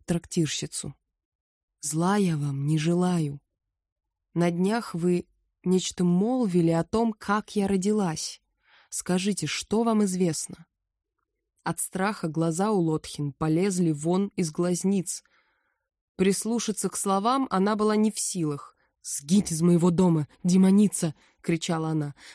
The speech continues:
«По твоей вине зло бродит по городу. Ступай назад на кладбище, откуда явилась,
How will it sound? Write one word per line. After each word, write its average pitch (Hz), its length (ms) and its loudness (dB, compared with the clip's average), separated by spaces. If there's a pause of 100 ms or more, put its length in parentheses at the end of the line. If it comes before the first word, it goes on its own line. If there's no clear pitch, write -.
«По 214 100 2
твоей 214 460 2
вине 208 300 4
зло 196 340 2
бродит 180 480 2
по 196 120 2
городу. 170 500 0 (340)
Ступай 226 420 2
назад 214 360 2
на 208 80 -2
кладбище, 196 560 0
откуда 185 300 2
явилась, 202 600 4